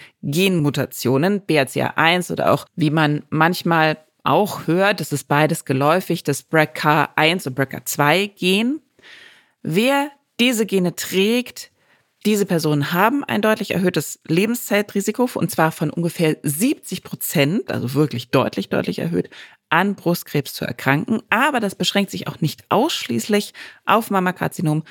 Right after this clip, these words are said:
sondern auch weitere Tumore spielen dann da noch mit rein.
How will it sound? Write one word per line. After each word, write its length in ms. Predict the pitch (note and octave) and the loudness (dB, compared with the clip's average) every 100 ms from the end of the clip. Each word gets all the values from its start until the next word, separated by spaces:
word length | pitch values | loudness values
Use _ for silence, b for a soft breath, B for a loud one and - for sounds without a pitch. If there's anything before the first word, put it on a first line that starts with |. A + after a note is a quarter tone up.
| B _ | B _
sondern 400 | - D3 C3+ - _ | 0 0 0 -6 _
auch 440 | - E3 - - b b b _ | 2 4 2 -2 b b b _
weitere 600 | - F3 G3+ - E3+ E3 | 0 2 0 0 2 2
Tumore 600 | - - D3+ D#3+ F#3 F3+ | -2 -4 0 0 2 2
spielen 300 | E3+ - F3 | 0 0 2
dann 160 | E3+ D#3 | 2 2
da 140 | D3 | 2
noch 180 | C3+ C#3+ | 0 -2
mit 400 | C#3+ - C#3+ - | -4 0 0 2
rein. 320 | C3+ D3+ F#3+ | 2 2 0